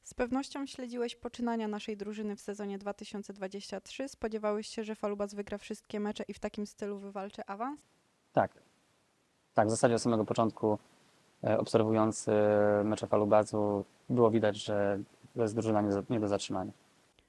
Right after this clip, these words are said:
Speaker 1: Rozpocząłeś już przygotowania do kolejnego sezonu?
Speaker 2: Jeszcze nie. E, wszystko zaczyna się gdzieś tam z początkiem grudnia, więc teraz troszkę takiej przerwy, e, więcej spokoju, trochę odpoczynku, a z przygotowaniami już tak na maksa to zac-,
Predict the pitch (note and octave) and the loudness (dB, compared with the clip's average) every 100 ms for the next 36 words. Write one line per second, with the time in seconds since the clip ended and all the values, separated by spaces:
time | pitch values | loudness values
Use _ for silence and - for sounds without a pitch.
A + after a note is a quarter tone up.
0 | _ A3 - A3+ - G#3 G#3 G#3 - - | _ -18 -14 -16 -12 -12 -10 -14 -12 -12
1 | G#3 G#3 G3+ G3+ G3 G3 G3 F#3+ G3 G3 | -10 -10 -8 -8 -8 -10 -10 -10 -12 -12
2 | - G3 G3+ B3+ - _ _ D3 D3 - | -12 -10 -8 -8 -10 _ _ 6 8 12
3 | C#3+ C#3+ C#3 C#3 C#3 G3 A#3+ B3 C#3 B2+ | 12 12 12 12 10 10 8 6 6 6
4 | B2+ B2+ B2 B2 B2 - - - - B2 | 8 6 6 4 2 0 -8 -6 8 10
5 | A#2+ A2+ - A#2+ A2 A#2+ A2 A2 - A2 | 10 8 4 2 2 2 0 0 -2 -4
6 | - A2 - A2 A#2 C3+ D3 D#3+ - - | -2 -2 0 2 4 4 6 6 4 -8
7 | _ _ _ _ - B2 A2 - A2+ A2+ | _ _ _ _ -6 0 2 6 6 6
8 | A#2 - - A2 - - G#2 C3 C3 B2+ | 2 0 2 2 0 -4 4 4 6 6
9 | B2 A#2+ A#2 A2 G#2+ A2+ A2 G#2+ - - | 8 8 6 4 2 2 0 -2 -2 6
10 | A#2 A#2 A2+ A2 A#2 G#2+ G#2 - - D#3 | 8 8 6 4 0 2 2 0 2 4
11 | D#3+ F#3+ - - _ _ _ B2 A#2+ A2+ | 6 4 2 -12 _ _ _ 4 4 4
12 | - A2+ G#2+ G#2+ A2 G#2+ - G#2 G#2 G#2 | 2 0 4 6 6 2 0 0 2 0
13 | - G#2 - G2+ G2 G2+ G2+ | 0 -2 0 0 0 -2 -4